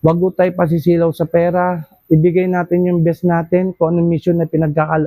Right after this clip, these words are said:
ah, ipinagkaloob o pinapahiram sa atin ng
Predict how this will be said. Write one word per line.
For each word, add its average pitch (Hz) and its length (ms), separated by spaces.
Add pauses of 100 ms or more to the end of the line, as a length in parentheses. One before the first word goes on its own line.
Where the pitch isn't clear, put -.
ah, 147 240 (240)
ipinagkaloob 175 880
o 165 160
pinapahiram 151 720
sa 139 240
atin 147 240 (340)
ng 151 160